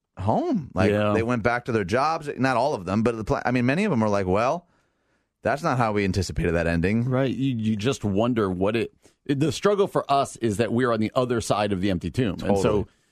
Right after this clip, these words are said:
Speaker 2: even if we figure out how to do a good job lamenting and sitting in Good Friday, then you jump to Easter Sunday.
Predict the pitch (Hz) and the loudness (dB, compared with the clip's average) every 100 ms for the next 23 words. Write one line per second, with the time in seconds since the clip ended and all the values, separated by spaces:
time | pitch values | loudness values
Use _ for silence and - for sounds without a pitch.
0 | _ _ 147 175 180 160 135 131 123 - | _ _ 0 2 2 2 0 0 -2 0
1 | 160 135 123 85 123 120 87 120 113 90 | -2 0 -2 2 2 0 0 0 0 0
2 | 117 98 107 110 107 92 98 104 107 101 | 0 0 0 2 0 0 0 0 0 0
3 | 110 101 90 - 127 110 104 104 98 101 | 0 0 -2 -2 -2 0 -2 -2 0 0
4 | 85 - 113 107 87 90 151 170 120 110 | -4 0 0 2 -2 -2 -2 -2 0 -2
5 | 117 104 117 135 - 95 - 98 98 95 | -2 -6 -4 -4 -4 -6 0 0 2 0